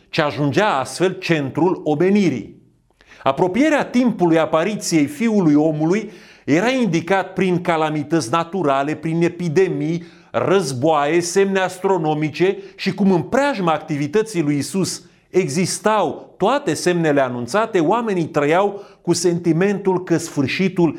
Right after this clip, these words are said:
este aproape. Iar atunci când rabinul necunoscut din Nazaret, cuvântând ca nimeni altul și realizând fapte nemaipomenite, a început să-și spună: „Barnașa”, adică Fiul Omului, urechile oamenilor s-au ascuțit,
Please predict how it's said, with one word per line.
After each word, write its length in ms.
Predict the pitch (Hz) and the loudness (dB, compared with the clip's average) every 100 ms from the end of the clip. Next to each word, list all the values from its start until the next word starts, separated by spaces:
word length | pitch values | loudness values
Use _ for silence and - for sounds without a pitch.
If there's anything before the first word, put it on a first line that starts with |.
| - - | -10 -2
este 400 | 117 151 151 139 | 0 0 2 0
aproape. 640 | 123 135 123 - - - _ _ _ _ - | 2 2 2 0 -10 -18 _ _ _ _ 0
Iar 180 | 147 | 2
atunci 340 | 165 - 285 - | 2 2 0 2
când 140 | 202 | 2
rabinul 460 | 160 139 220 196 160 | 2 0 0 2 2
necunoscut 640 | 156 147 147 147 147 185 | 2 2 2 0 0 0
din 120 | 151 | 2
Nazaret, 680 | 147 139 139 135 175 175 - - - - | 2 2 2 2 0 -2 -10 -20 -20 -10
cuvântând 600 | - 180 175 175 240 247 | 0 2 2 2 0 0
ca 160 | 233 185 | 0 0
nimeni 460 | 202 262 240 208 196 | 0 0 2 2 2
altul 520 | 175 139 123 113 - - | 2 -2 -4 -8 -8 -18
și 200 | - 160 | -4 0
realizând 520 | 180 175 185 180 226 | 2 0 -2 -2 -4
fapte 420 | - 202 202 - 175 | 0 -2 0 -2 0
nemaipomenite, 1000 | 214 254 233 220 196 190 185 170 156 143 | 0 0 0 2 0 2 0 0 0 0
a 120 | 170 | 0
început 380 | 180 180 185 233 | 0 0 -2 -2
să-și 220 | 208 175 | 0 -2
spună: 480 | - - 208 156 139 - - 113 | -2 0 2 2 0 -2 -14 -2
„Barnașa”, 880 | 185 202 170 151 123 - 123 139 147 | 0 0 0 -2 -2 -2 0 0 -2
adică 320 | 120 139 139 | -4 -2 -2
Fiul 340 | 123 185 185 139 | -2 0 2 4
Omului, 540 | 135 135 139 208 208 - - _ - | 2 0 0 0 -2 -14 -20 _ -4
urechile 540 | 107 175 233 220 196 | 0 2 0 0 2
oamenilor 640 | 127 127 131 139 165 175 | 2 0 0 0 2 0
s-au 240 | 170 156 147 | 0 0 0
ascuțit, 720 | 143 - 165 - 123 - - | -2 -6 -6 -4 -4 -6 -18